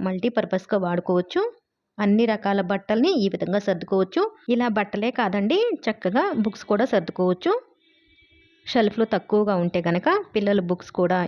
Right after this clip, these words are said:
ఈ విధంగానే సర్దుకోవచ్చు. ఇక్కడ బ్లౌజులు సర్దితే ఎంత నీట్గా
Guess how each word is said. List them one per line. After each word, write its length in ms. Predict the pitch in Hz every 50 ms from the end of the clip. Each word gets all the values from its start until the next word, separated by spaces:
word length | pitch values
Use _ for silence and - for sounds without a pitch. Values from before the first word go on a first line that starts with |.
| - 196
ఈ 40 | 202 180
విధంగానే 400 | 170 175 175 170 175 175 220 240 -
సర్దుకోవచ్చు. 560 | 208 180 175 170 - 190 180 180 180 - 359 440 - - - - _ _ - 247
ఇక్కడ 140 | - 269 247 220
బ్లౌజులు 300 | 233 226 214 214 262 277 269 269
సర్దితే 300 | 214 196 190 - 202 196 - 190 202
ఎంత 140 | 202 214 240 233 233
నీట్గా 260 | 220 214 220 226